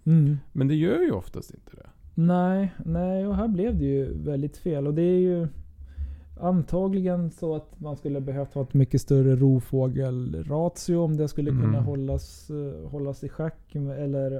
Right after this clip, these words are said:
Speaker 1: att, eh, ja, om det, de fanns ju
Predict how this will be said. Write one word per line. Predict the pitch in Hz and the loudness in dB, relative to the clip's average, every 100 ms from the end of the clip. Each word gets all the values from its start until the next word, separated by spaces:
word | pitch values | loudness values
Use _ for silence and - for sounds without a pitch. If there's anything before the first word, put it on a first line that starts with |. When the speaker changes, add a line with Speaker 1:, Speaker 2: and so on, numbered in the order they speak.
| 120 | -8
Speaker 1:
att, | 131 - - | -14 -16 -12
eh, | 135 123 - - - - _ - - - - - - | -10 -10 -14 -20 -20 -20 _ -20 -20 -20 -20 -20 -20
ja, | - 156 180 165 151 | -10 -4 -4 -4 -4
om | 180 180 156 | 0 2 2
det, | 190 | 2
de | 175 180 208 | 2 4 4
fanns | - 196 214 | 6 6 6
ju | 247 220 185 143 | 6 6 6 4